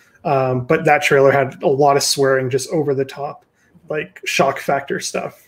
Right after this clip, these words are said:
And I'm, I'm worried that that is going to substitute a great game. Uh, I had seen all the violence and just thought, "Well, they, they might not have a story, so they may be using, uh, this, this excessive violence and just brutality that we don't ever see in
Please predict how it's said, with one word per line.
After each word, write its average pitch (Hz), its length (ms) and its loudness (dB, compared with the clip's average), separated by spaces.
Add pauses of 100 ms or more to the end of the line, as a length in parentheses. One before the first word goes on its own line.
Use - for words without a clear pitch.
(100)
And 143 120 -6
I'm, 151 300 -8
I'm 143 140 -4
worried 139 400 4
that 143 340 -2
that 139 320 2
is 131 160 2
going 139 360 -2
to 143 380 -8 (200)
substitute 139 880 -4
a 156 80 0
great 139 320 -4
game. 175 340 -4 (640)
Uh, 175 40 -4 (180)
I 147 100 0
had 135 120 0
seen 139 200 0
all 127 100 0
the 127 80 0
violence 123 500 -2
and 123 120 -4
just 123 200 -4
thought, 135 240 -6
"Well, 135 200 -2
they, 139 180 -4 (140)
they 147 120 -2
might 160 240 0
not 151 220 -2
have 139 180 0
a 139 40 0
story, 135 500 2
so 139 160 -4
they 135 140 2
may 139 260 0
be 135 140 -4
using, 131 640 -6 (420)
uh, 127 280 -4
this, 131 340 -2
this 143 240 -2
excessive 135 640 0
violence 127 640 -4
and 127 120 -2
just 123 220 -4
brutality 135 540 -2
that 143 140 -4
we 131 100 -8
don't 143 300 -2
ever 143 220 0
see 139 320 -4
in 135 180 -6